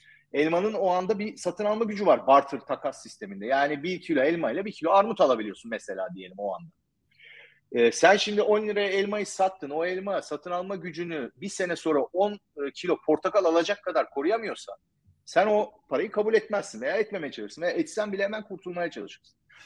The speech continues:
Dolayısıyla ilk şey değer, değer saklama aracı da de-, denir buna. Değer saklama. Bu olmadan gerisi gelmez. E, ikincisi, e, paranın,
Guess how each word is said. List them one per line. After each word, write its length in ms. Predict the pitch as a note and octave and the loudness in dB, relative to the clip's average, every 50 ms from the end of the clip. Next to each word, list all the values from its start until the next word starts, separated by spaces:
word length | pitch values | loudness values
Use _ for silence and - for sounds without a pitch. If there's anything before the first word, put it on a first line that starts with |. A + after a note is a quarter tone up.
| - _ - | -12 _ 0
Dolayısıyla 400 | C3+ D#3+ F#3+ G3 - A#3+ A3 - - - | 2 2 2 2 0 0 -2 -2 -2 0
ilk 220 | A3+ C4+ C#4 - | 0 0 0 0
şey 400 | - - F3 F#3 A3 C#4 - _ _ _ - | -2 -2 0 0 -2 -2 -4 _ _ _ -8
değer, 460 | C3 B2+ C#3 D3+ E3+ F3+ F#3 - C#3 | 0 4 4 6 6 4 2 0 2
değer 180 | D3 E3 F#3 G3 | 4 4 4 4
saklama 640 | G3 - F3 D#3+ - - E3+ E3 E3 D#3+ D3+ C3+ - - | 2 2 -2 0 0 2 0 2 4 2 2 0 -2 -6
aracı 540 | - A#2+ A2 A2 G#2+ G#2+ G#2+ A#2 G#2+ G2+ - _ _ _ - | -6 -4 -2 -4 -4 -6 -8 -8 -8 -8 -10 _ _ _ -20
da 280 | F#2 F#2+ G#2 F#2+ F2+ | -16 -14 -12 -12 -10
de-, 120 | G2+ F#2+ - | -10 -12 -12
denir 380 | F#2 F#2 G2+ F#2+ F#2 F#2+ F2+ F2 | -10 -10 -10 -10 -8 -10 -10 -6
buna. 200 | A#2 F3+ G#3 E3 | -4 -4 0 4
Değer 200 | D3+ D#3+ E3+ F3 | 6 6 6 6
saklama. 540 | - - D#3+ C#3+ - - D3+ C#3 B2+ G#2 - - _ _ - - - _ _ _ - | 6 4 2 2 2 2 -2 0 -2 -4 -8 -10 _ _ -20 -20 -20 _ _ _ -10
Bu 340 | B2+ D3+ A3+ A3 - G#3+ G#3 | -4 -2 -2 0 2 4 4
olmadan 560 | A#3 A3+ G#3+ G3+ F#3+ G#3+ A#3+ B3 A3 D3+ B2 | 4 4 2 -2 0 0 -2 -4 -4 -8 -8
gerisi 360 | A#2 C3+ D3+ D#3 D3+ - A3 | -6 -4 -4 -6 -6 -10 -6
gelmez. 500 | F3+ F3+ D#3 C#3+ C3 A2+ F#2 E2 - _ _ _ _ _ _ _ _ _ _ _ _ _ _ _ _ _ _ _ - - | -2 0 0 0 -2 -6 -12 -16 -18 _ _ _ _ _ _ _ _ _ _ _ _ _ _ _ _ _ _ _ -12 -6
E, 180 | A2 A2+ A2+ | -6 -6 -6
ikincisi, 800 | - - D3+ - - G#3+ G#3+ G3 A3 - - B3 B3+ B3+ - _ _ _ _ _ _ _ _ _ _ - | -8 -12 -16 -10 -10 -8 -8 -8 -12 -12 -12 -12 -12 -12 -12 _ _ _ _ _ _ _ _ _ _ -6
e, 220 | C3 D3 D3+ D#3 D3 | -4 -2 0 0 -2
paranın, 640 | D3 - - F3+ G3 G#3+ G#3 G3+ A3 A#3 A3+ | -2 -2 -2 0 0 0 -2 -4 -6 -8 -10